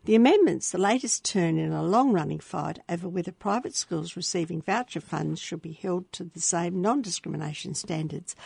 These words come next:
under A D A as public schools, because vouchers, uh, of course, are state aid." And the Americans are waking up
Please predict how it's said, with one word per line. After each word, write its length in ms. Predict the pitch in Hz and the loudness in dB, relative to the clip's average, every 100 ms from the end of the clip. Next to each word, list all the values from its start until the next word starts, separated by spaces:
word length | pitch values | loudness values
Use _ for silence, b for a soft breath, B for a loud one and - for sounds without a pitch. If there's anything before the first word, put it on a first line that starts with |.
| B B | B B
under 300 | 165 170 - - | 0 0 0 -2
A 160 | 170 | -2
D 240 | 170 180 160 | -2 -2 -4
A 400 | - 170 190 165 | -4 -8 -6 -8
as 200 | - 175 | -2 0
public 400 | - - - - | 2 -2 -10 -10
schools, 600 | - - 175 - - - B B B B | -10 0 -2 -2 -12 -14 B B B B
because 380 | 190 - 190 - | 0 4 0 8
vouchers, 880 | 226 202 - - 156 151 _ - | 8 8 0 -6 -4 -6 _ -8
uh, 160 | 151 151 - _ | -6 -8 -12 _
of 160 | - - | -20 -8
course, 360 | - 175 190 - | -2 -2 -2 0
are 160 | 175 160 | 0 2
state 360 | - 165 147 | 2 0 0
aid." 380 | 151 135 - - B B B B B | -4 -6 -8 -18 B B B B B
And 320 | - 190 185 - _ _ _ | 2 4 4 2 _ _ _
the 220 | 196 170 | -2 0
Americans 560 | 190 208 220 175 165 151 | 4 6 6 4 -2 -2
are 40 | |
waking 440 | 160 147 - - 160 | -2 -4 -4 -6 -2
up 260 | 185 - | -2 -2